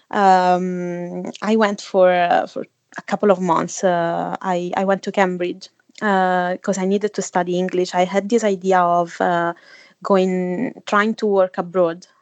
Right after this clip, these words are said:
Uh, imagine until the end of university, I've, I've never traveled around. So that was my, mm, my, one of the first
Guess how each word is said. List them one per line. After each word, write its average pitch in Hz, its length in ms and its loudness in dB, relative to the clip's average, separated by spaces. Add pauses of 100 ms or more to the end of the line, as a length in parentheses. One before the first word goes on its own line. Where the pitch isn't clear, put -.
(160)
Uh, 175 600 0
imagine 196 540 -2 (460)
until 202 440 0 (140)
the 196 120 2
end 208 220 2
of 190 120 2
university, 190 640 0
I've, 170 160 0 (220)
I've 180 80 -6
never 185 300 0
traveled 175 520 0
around. 170 460 4 (460)
So 185 640 2
that 190 180 2
was 202 180 -2
my, 180 280 -4
mm, 175 840 -6
my, 175 640 -2
one 196 160 2
of 208 140 -4
the 196 80 4
first 220 480 0